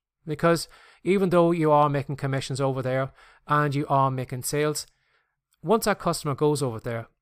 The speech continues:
you've lost them. You can't use that customer to market to them again. Whereas if you had your own blog or your website,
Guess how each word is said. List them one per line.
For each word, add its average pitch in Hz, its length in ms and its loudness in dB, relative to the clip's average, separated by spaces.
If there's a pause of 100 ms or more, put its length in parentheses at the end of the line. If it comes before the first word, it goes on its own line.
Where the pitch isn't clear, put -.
(140)
you've 156 220 -2
lost 147 340 2
them. 101 180 -14 (400)
You 151 120 -6
can't 165 460 0
use 143 360 -2
that 135 200 -4
customer 135 420 -6
to - 120 -10
market 131 380 -4
to 143 80 -8
them 123 160 -12
again. 120 380 -6 (580)
Whereas 147 600 2
if 170 200 0
you 170 140 0
had 151 280 0
your 143 140 0
own 143 160 -2
blog 123 420 -2
or 165 100 4
your 185 140 2
website, 131 480 -4